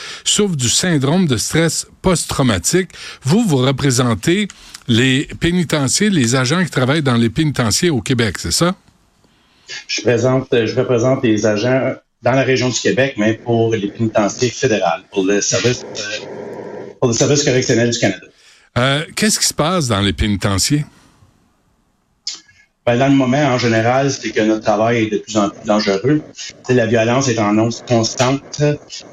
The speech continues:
Speaker 2: Tant que la violence verbale, euh,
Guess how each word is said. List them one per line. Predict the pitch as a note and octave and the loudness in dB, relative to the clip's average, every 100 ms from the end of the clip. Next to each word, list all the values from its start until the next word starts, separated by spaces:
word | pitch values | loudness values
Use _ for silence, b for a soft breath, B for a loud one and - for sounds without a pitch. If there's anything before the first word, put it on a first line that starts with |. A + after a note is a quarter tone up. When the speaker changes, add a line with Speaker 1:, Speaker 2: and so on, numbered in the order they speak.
| - | -2
Speaker 2:
Tant | C#3 C#3 | 0 2
que | - | 2
la | A2+ A2 | 2 2
violence | A2+ A2 A#2 A#2+ - | 2 2 2 0 0
verbale, | A#2 G2+ G#2+ A#2+ B2+ A#2 A2 - A2 | -2 0 0 2 0 -2 -4 -6 -2
euh, | G2+ | 0